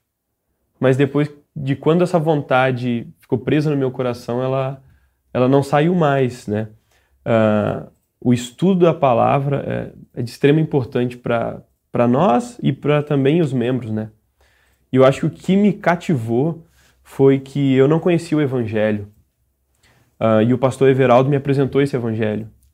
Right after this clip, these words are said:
E isso foi doce na minha boca. Isso foi doce no meu coração. Ah, e eu senti uma vontade muito grande de transmitir isso pra frente,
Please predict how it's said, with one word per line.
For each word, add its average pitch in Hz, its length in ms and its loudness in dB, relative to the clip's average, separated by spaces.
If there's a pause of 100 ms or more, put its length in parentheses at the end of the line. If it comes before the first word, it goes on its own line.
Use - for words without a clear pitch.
(240)
E 123 100 -4
isso 127 200 -8
foi 139 260 -2
doce 127 500 -2 (460)
na - 80 -6
minha 104 140 -2
boca. 104 300 -10 (480)
Isso - 100 -20
foi 127 100 0
doce 139 260 2
no 120 60 0
meu 113 100 -2
coração. 107 480 -10 (920)
Ah, 104 500 0 (320)
e 123 180 0
eu 135 500 4 (440)
senti 151 340 -2
uma 151 100 4
vontade 143 320 0
muito 147 240 -4
grande 131 280 0
de 139 120 -8
transmitir 147 520 -4
isso 147 100 -12
pra 147 100 -4
frente, 120 540 -8